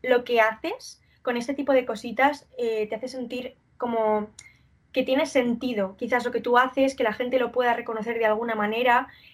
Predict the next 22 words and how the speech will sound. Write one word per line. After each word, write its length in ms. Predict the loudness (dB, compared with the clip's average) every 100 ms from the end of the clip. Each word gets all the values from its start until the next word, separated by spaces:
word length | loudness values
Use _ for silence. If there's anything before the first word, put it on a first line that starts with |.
| -4
y 60 | 0
de 80 |
vez 100 | 0
en 120 | 0 -2
cuando 180 | 0
yo 120 | 0 0
creo 180 | -4 -4
que 80 |
si 160 | -6 -8
tú 140 | -4 0
vas 200 | 0 0
trabajando 480 | 0 0 -2 -4
poco 220 | -4 0 0
a 60 |
poco, 200 | 0 -4 -4
te 100 | -2
salen 280 | -4 -4
cosas 300 | -6 -6 -6 -8
así 280 | -6 -6
que 100 | -4 0
te 120 | 0
hacen 400 | 0 -2 -4